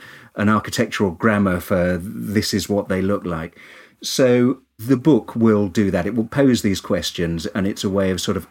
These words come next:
opening up the debate on these things. And I'm also working on a corpus of them, and I'm working on ways, I'm working with geologists,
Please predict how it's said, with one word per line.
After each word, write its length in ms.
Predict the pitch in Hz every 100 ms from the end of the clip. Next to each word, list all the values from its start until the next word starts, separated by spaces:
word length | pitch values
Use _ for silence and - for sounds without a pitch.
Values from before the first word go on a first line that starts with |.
| _ -
opening 400 | 113 110 101 98
up 180 | 104 - _ - _ -
the 80 | 101
debate 540 | 110 85 104 147 -
on 180 | 87 82
these 220 | 85 80
things. 200 | 87 85 - - - -
And 160 | 117 113
I'm 200 | 113 113
also 400 | 120 110 - 101
working 480 | 95 101 98 104 95
on 120 | 95
a 60 | 87
corpus 580 | - 107 104 - 87
of 220 | 87 78 -
them, 240 | 80 82 -
and 300 | 101 98 92 - - _ _ _ _ _ -
I'm 160 | 120 113
working 480 | 127 131 131 127 117
on 260 | 117 113
ways, 400 | 113 120 113 110
I'm 220 | 110 104 104
working 560 | 110 104 - 104 101
with 260 | 101 98 -
geologists, 840 | 107 101 101 98 90 98 95 -